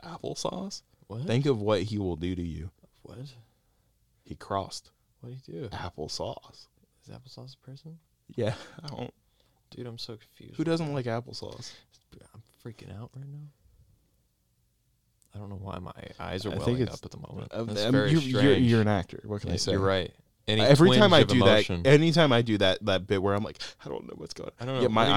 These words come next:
Speaker 1: eyes start
Speaker 2: doing?
Speaker 1: to well up as well. I don't know what it is.
Speaker 2: What are you
Speaker 1: It's,
Speaker 2: doing?
Speaker 1: we're just too good of actors.
Speaker 2: We're
Speaker 1: What am I
Speaker 2: just
Speaker 1: saying?
Speaker 2: too friggin' good. Um, okay, here we go.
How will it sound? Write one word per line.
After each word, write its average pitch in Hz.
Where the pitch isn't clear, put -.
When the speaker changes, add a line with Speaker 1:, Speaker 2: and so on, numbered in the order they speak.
Speaker 1:
eyes 110
start 113
Speaker 2:
doing? 101
Speaker 1:
to -
well 92
up 87
as 85
well. 80
I 95
don't 98
know 90
what 85
it 82
is. 82
Speaker 2:
What 85
are 85
you 80
Speaker 1:
It's, 80
Speaker 2:
doing? 76
Speaker 1:
we're 95
just 104
too 123
good 104
of 92
actors. 87
Speaker 2:
We're 127
Speaker 1:
What 92
am -
I -
Speaker 2:
just -
Speaker 1:
saying? -
Speaker 2:
too 160
friggin' 127
good. 101
Um, 117
okay, 104
here 107
we 101
go. -